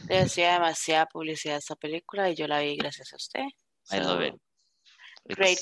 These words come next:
Speaker 2: adorable.
Speaker 1: content.
Speaker 2: Si quieren ponerse a llorar. Y, mae, tiene un soundtrack increíble, como música de los noventas, eh, Sigur Rós, em, Cocteau Twins. Mae, es una magia de película, es una magia de película. Ya.
Speaker 1: Great shit.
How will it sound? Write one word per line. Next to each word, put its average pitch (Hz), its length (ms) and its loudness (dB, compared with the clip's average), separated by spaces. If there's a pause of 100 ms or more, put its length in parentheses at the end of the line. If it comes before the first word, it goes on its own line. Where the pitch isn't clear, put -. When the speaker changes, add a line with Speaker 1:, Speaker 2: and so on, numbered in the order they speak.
Speaker 2:
adorable. 87 300 2
Speaker 1:
content. - 240 -2
Speaker 2:
Si - 120 -10
quieren 120 300 2
ponerse 117 360 2
a - 20 2
llorar. 104 340 4 (800)
Y, 139 120 2
mae, 139 220 6
tiene 123 220 2
un 131 80 0
soundtrack 123 640 -2
increíble, 101 880 0
como 98 340 -6
música 101 360 0
de 107 40 4
los 101 140 -2
noventas, 95 840 -2
eh, 90 920 0 (100)
Sigur 104 460 0
Rós, 104 600 2 (460)
em, 95 1300 0 (120)
Cocteau 110 340 0
Twins. 110 400 -2
Mae, 131 220 4
es 110 80 -4
una 117 160 0
magia 104 300 0
de 92 40 0
película, - 400 -10
es - 80 -20
una - 140 -18
magia - 160 -16
de - 40 -20
película. - 260 -20 (580)
Ya. - 100 -14
Speaker 1:
Great 226 160 0
shit. 160 260 -4